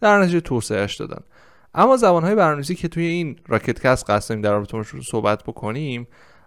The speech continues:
اصلاً هدفشون حل کردن یک مشکل نیست، بلکه بیشتر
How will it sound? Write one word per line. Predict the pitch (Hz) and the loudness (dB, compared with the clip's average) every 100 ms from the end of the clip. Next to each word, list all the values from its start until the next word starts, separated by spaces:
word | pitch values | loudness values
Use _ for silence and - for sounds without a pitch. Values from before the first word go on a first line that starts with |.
| _ 143 | _ 4
اصلاً | 147 - 208 | 4 4 0
هدفشون | - 147 139 135 139 127 131 127 - _ | 2 6 6 4 -2 -4 -8 -10 -16 _
حل | - - 131 127 | -16 0 2 2
کردن | 123 123 120 123 | 2 4 4 0
یک | 123 120 | -4 -6
مشکل | 123 120 - 160 160 | -2 0 0 0 0
نیست، | 156 104 - - - _ _ - | 0 -6 -8 -16 -20 _ _ 2
بلکه | 185 226 233 | 4 4 0
بیشتر | 190 147 - 175 170 147 131 | -2 -4 -2 4 6 6 4